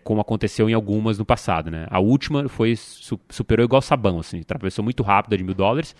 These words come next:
mas acredito que isso não deva acontecer justamente porque a gente tem muito mais, tinha muito mais pessoas investindo lá em dois mil e dezessete do que tinha nos anos anteriores, então pode ser que, é, demore um pouco mais pra passar. E por último aí, o múltiplo de pool,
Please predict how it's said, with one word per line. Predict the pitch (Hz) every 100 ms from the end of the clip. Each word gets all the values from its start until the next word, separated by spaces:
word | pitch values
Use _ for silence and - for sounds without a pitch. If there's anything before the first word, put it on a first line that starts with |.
| - - - _
mas | 95 92 98
acredito | - 107 95 104 -
que | 113
isso | -
não | 113 123
deva | 113 110
acontecer | - 107 101 - 98
justamente | 98 - 101 98
porque | - 107
a |
gente | -
tem | 120
muito | 98 113 117
mais, | 104 95 - - - _ _
tinha | - 127
muito | 117 147
mais | 131 123
pessoas | 123 110 104
investindo | 98 98 110 101
lá | 101
em |
dois | 104 98
mil |
e |
dezessete | 98 92 - 101 113 - _ _ _
do | - 98
que | - 107
tinha | - - 107 110
nos | 110 101
anos | 104 104
anteriores, | 113 110 92 85
então | 85 90 90
pode | 95 -
ser | 101
que, | - 107 92 - _ _
é, | 92 90 87
demore | 87 107 101 92 95
um | 95
pouco | 98 104
mais | 98
pra | 101
passar. | 113 - 85 78 - - -
E |
por | 143 151
último | 175 - 127
aí, | 117 127
o |
múltiplo | 123 127 123
de | 101
pool, | 98 - 160 113